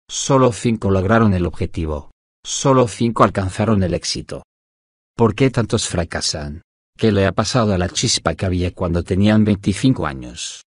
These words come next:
¿Qué pasó con los sueños, las esperanzas, los planes? ¿Y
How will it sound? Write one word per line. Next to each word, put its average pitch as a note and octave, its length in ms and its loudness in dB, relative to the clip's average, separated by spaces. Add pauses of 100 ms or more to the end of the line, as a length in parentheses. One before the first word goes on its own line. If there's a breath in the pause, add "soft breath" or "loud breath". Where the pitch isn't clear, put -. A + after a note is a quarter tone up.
(180)
¿Qué D3+ 140 4
pasó G#2+ 340 0
con F#2+ 160 -2
los E2+ 140 -2
sueños, D#2 600 -10 (220)
las F2+ 280 -2
esperanzas, D#2+ 840 -6 (220)
los G2+ 260 -4
planes? - 640 -10 (340)
¿Y G2 240 0